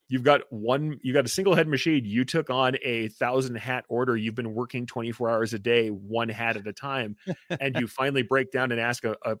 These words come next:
Speaker 1: person who's got multi, you know, multi-head machines, "Hey,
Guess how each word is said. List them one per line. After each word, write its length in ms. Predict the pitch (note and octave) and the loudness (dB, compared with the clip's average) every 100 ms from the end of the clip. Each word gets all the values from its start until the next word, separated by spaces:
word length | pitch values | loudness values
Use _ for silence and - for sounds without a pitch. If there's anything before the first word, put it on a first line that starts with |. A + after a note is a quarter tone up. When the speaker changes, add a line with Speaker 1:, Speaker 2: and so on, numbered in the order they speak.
| _ _ | _ _
Speaker 1:
person 300 | C3 B2 A#2 | -4 -4 -4
who's 100 | A2 | -2
got 220 | A#2 G#2+ | 0 0
multi, 420 | A2 G#2+ A2+ G#2+ G#2 | 0 -4 -4 -8 -8
you 80 | B2 | -8
know, 160 | G2+ G2 | -8 -8
multi-head 320 | G#2+ G#2+ G#2+ | -8 -8 -8
machines, 480 | G#2 D#3+ E3 A2+ G#2 - _ _ _ _ | -8 -4 -2 -2 -4 -12 _ _ _ _
"Hey, 480 | - B2 A2 G#2 | 2 6 6 2